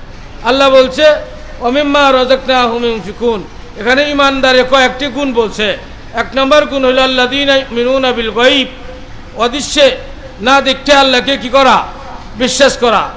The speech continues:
আমরা কেউ আল্লাহকে দেখেছি? না আল্লাহর কুদরত দেখেছি? আল্লাহকে বিশ্বাস করা। দুই নম্বর, "ওয়া ইউকিমুনাস সালাহ", নামাজ কায়েম করা। তিন নম্বর, "ওয়া মিম্মা রাযাকনাহুম ইউনফিকুন", আর আল্লাহ পাক যা রেজেক দিছে,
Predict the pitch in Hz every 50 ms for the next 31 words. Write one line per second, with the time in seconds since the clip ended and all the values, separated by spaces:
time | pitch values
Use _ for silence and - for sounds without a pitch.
0 | - - - - - - 202 226 247 254 269 233 269 285 277 262 254 247 254 247
1 | 269 - 247 240 240 269 262 - 262 294 285 247 180 131 - - - - - -
2 | - - - - - 202 240 254 254 262 269 285 285 285 - 302 233 214 285 277
3 | 214 202 262 254 262 262 233 - 180 180 151 - - - - - - - - -
4 | - - - - 220 240 254 254 247 226 240 240 226 233 - - - 220 190 -
5 | - 202 185 175 156 143 - - - - - - - - 175 240 254 254 262 262
6 | 269 269 294 302 294 294 - - - - - - - - 208 220 240 254 262 254
7 | 254 254 277 277 269 262 269 294 302 294 285 277 254 - - 247 254 262 269 262
8 | 226 180 - - - - - - - - - - - - - - - - 208 247
9 | 262 262 285 294 285 285 - - 269 247 233 226 208 165 170 147 135 117 - -
10 | - - - - - - - - - - 240 254 269 269 269 269 262 262 277 294
11 | 294 285 269 262 277 302 285 277 277 277 269 269 262 262 254 262 269 262 262 -
12 | 254 247 240 240 240 233 240 233 233 226 214 180 214 214 - 220 262 294 311 320
13 | 311 285 233 - - - - - - - - - 214 226 247 247 254 262 277 285
14 | 262 269 277 269 254 247 226 254 269 277 262 254 247 214 240 247 208 226 240 185
15 | 214 277